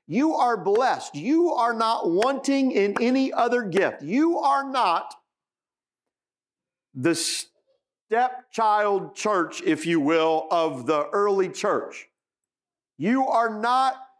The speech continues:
disproportionate in the inheritance of what God has. You are not sitting in a different place. But everything that every other church that God has moved in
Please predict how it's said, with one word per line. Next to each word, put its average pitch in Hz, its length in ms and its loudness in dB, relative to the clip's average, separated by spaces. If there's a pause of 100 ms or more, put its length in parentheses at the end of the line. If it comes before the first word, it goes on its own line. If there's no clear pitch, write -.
(440)
disproportionate 269 1160 0
in 220 160 0
the 180 140 2
inheritance 226 680 0
of 220 100 0
what 202 220 0
God 175 240 0
has. 135 360 -2 (600)
You 269 320 0
are 262 240 2
not 262 340 -2
sitting 294 400 0
in 254 120 2
a 233 80 0
different 190 320 0
place. 151 460 -2 (460)
But 208 320 -2
everything 285 1000 0
that 220 220 0
every 277 480 0
other 254 300 2
church 202 540 -2
that 175 200 -2
God 233 340 2
has 180 320 -2
moved 226 480 0
in 240 320 2